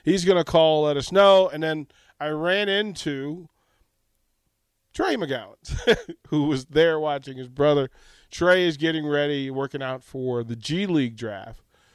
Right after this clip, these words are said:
uh, which is next week. And he, his prospects are good. I talked to a couple of scouts that were talking about him as well.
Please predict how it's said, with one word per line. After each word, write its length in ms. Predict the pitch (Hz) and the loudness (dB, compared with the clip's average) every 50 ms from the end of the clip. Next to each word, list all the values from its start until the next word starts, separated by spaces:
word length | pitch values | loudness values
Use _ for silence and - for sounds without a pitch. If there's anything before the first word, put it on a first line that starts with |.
| _ _ - | _ _ -14
uh, 220 | 113 113 113 110 | -12 -10 -10 -10
which 240 | 110 113 113 - - | -10 -10 -12 -12 -14
is 100 | 113 104 | -14 -8
next 320 | 110 120 120 117 - - - | -6 -4 -4 -4 -6 -8 -8
week. 360 | 117 113 110 104 - _ _ _ _ _ _ _ _ - | -6 -6 -6 -6 -8 _ _ _ _ _ _ _ _ -18
And 420 | - 104 104 104 104 104 104 104 | -14 -10 -10 -8 -8 -8 -8 -8
he, 540 | 110 117 131 131 131 127 123 120 117 117 120 120 123 123 | -4 -2 0 0 0 0 0 0 -2 -4 -6 -8 -12 -16
his 220 | - - 135 139 - | -12 -8 -8 -8 -6
prospects 500 | - 147 135 127 - - 135 123 - - | -4 -6 -6 -6 -6 -10 -12 -12 -12 -12
are 40 | 113 | -10
good. 200 | 113 117 113 113 | -10 -10 -10 -10
I 40 | |
talked 260 | - - 120 117 - - | -12 -14 -16 -16 -16 -20
to 40 | |
a 40 | 110 | -20
couple 240 | - 113 110 - 120 | -20 -20 -20 -20 -20
of 80 | 113 - | -20 -14
scouts 340 | - 127 117 113 110 - | -10 -8 -8 -8 -8 -10
that 80 | - 117 | -12 -14
were 120 | - - | -14 -14
talking 280 | - - 113 110 - 120 | -12 -12 -12 -12 -12 -14
about 240 | 117 120 - - - | -14 -14 -16 -14 -14
him 180 | - 123 120 | -14 -14 -14
as 160 | 113 113 110 117 | -14 -16 -16 -14
well. 360 | 120 120 123 123 127 127 | -14 -14 -14 -14 -16 -20